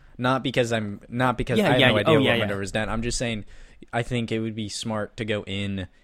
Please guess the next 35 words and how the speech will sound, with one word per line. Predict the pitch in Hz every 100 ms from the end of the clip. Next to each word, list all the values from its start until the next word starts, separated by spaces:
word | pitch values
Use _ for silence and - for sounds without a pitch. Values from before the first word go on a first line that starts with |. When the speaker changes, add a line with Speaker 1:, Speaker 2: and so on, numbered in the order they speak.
| -
Speaker 1:
having | 104 107 101
that | 98
Speaker 2:
For | 82
sure. | 104
Speaker 1:
D | 101
L |
C | - 117 101
experience, | 98 - 95 104 123 139 - - - - - - - _
Speaker 2:
Yeah, | - 135
Speaker 1:
just | 131 120
Speaker 2:
I |
Speaker 1:
to | 135
Speaker 2:
will | 143
Speaker 1:
see | -
Speaker 2:
play | 160
Speaker 1:
how | 104
it | 92
stacks | - 95 85 -
up. | 67 - - - - - - -
Speaker 2:
I | 143
will | 151
play | 185 170
all | - 127 123 123 117 120 _ _
that | 110 110 -
BioShock | 113 107 - 107
two | -
has | - 117
to | -
offer | - - - -
before | 139 -
I |
move | 135 123
on | 131 -
to | -
Infinite. | 123 -